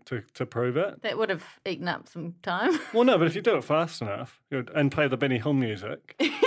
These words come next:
Speaker 2: Yeah, but a good
Speaker 1: surely
Speaker 2: editor.
Speaker 1: that's public domain by now.
Speaker 2: A good <laughs>
Speaker 1: Or Parachute Brand Band.
Speaker 2: <laughs> Oh my God. I don't even know if it is the Parachute Band, but, uh, I'm a traditional
Speaker 1: Vibes
Speaker 2: editor.
Speaker 1: like it.
Speaker 2: <laughs>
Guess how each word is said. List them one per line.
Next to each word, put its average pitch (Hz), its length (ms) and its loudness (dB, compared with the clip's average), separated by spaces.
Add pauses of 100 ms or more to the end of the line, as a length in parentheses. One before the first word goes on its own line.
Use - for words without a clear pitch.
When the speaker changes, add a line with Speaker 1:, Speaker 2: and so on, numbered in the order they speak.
Speaker 2:
Yeah, 214 160 8
but 220 120 8
a 214 80 8
good 269 140 6
Speaker 1:
surely 202 140 8
Speaker 2:
editor. 226 220 8
Speaker 1:
that's 165 180 4
public 123 280 2
domain 117 280 2
by 104 120 2
now. 98 280 -4
Speaker 2:
A 247 120 6
good 285 200 4
<laughs> 339 380 2
Speaker 1:
Or 392 80 6
Parachute 151 440 2
Brand 139 400 0 (260)
Band. - 420 4
Speaker 2:
<laughs> 480 260 6
Oh 392 140 8
my 277 140 8
God. 233 360 8 (1000)
I 392 100 10
don't 466 120 10
even 440 120 8
know 359 120 10
if 339 60 2
it 285 100 6
is 247 140 6
the 269 80 2
Parachute 233 500 6
Band, 185 260 8
but, - 480 6
uh, 381 240 2
I'm 262 120 6
a 277 80 8
traditional 240 460 4
Speaker 1:
Vibes 175 300 6
Speaker 2:
editor. 151 40 4
Speaker 1:
like 131 220 4
it. 277 960 2
Speaker 2:
<laughs> 370 340 0